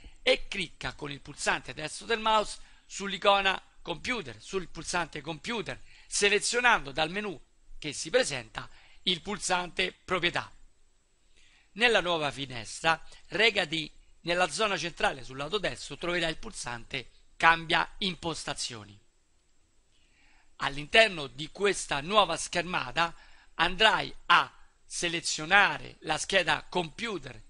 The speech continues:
se non selezionata, cliccando sul pulsante cambia, si presenterà questa nuova schermata all'interno della quale potrai visionare il nome attuale del computer ed eventualmente cambiarlo e soprattutto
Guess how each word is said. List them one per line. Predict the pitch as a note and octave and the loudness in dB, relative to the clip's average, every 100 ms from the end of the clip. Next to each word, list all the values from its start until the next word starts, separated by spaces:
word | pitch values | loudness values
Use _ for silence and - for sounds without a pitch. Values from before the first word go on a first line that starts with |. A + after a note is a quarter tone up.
| - | -10
se | - C#3+ | -8 -6
non | C#3+ D#3+ C3+ A#2+ - | -6 -8 -8 -12 -16
selezionata, | - C3 B2+ A#3+ G3 A2+ - A2+ - _ - | -14 -12 -8 -6 -6 -10 -12 -14 -16 _ -16
cliccando | C#3 - G3 F#3 D3 B2+ A2+ | -14 -2 4 4 2 -10 -14
sul | - E3+ | -10 -10
pulsante | - D#3 - F#3 D3+ - C#3 | -8 -10 0 2 2 -2 -4
cambia, | - E3 B2 B2+ E3+ F3 - - - | 4 4 4 0 0 0 -10 -20 -8
si | - B3 | 0 2
presenterà | A3 F3+ G3+ A3 A3 F3 A#2+ - - | 2 2 -2 2 6 6 2 -16 -12
questa | D3+ C#3 - | -10 -8 -6
nuova | F3+ G3 D#3+ | -2 0 -2
schermata | - G#3+ A3+ B3+ B3+ A#3 - - - - | -4 -4 4 4 6 4 4 -20 -20 2
all'interno | E3+ F3+ F3+ A#3 G#3+ | 2 2 8 8 8
della | F3+ F3 E3 | 0 -2 2
quale | G#3+ G3 C#3+ - _ _ | 6 6 4 -8 _ _
potrai | D3 F3 F3+ | -6 2 2
visionare | C#3+ D#3 G3 F3 C#3+ - - - | 2 0 2 2 0 -6 -20 -14
il | D#3 F#3 | -10 -4
nome | B3+ G#3+ | -2 -2
attuale | - G#3+ A3+ F3 C3+ | -4 0 2 2 0
del | C#3 E3+ | -2 -2
computer | - G3 B3 C4+ A#3+ - - | -2 -6 -4 0 0 -2 -8
ed | D3+ | -6
eventualmente | D3 C#3 D#3+ G3+ E3 - C3 | -6 -8 -4 -4 -4 -8 -2
cambiarlo | G#3+ A3+ E3+ C3 C3+ C#3 - - - - - - | -2 0 -2 -2 -8 -12 -14 -20 -20 -20 -12 8
e | A#3 F#3+ | 8 8
soprattutto | - C#3+ C3+ D3+ - D3+ C#3+ - B2+ | 0 -6 -8 -10 -8 -10 -10 -8 -10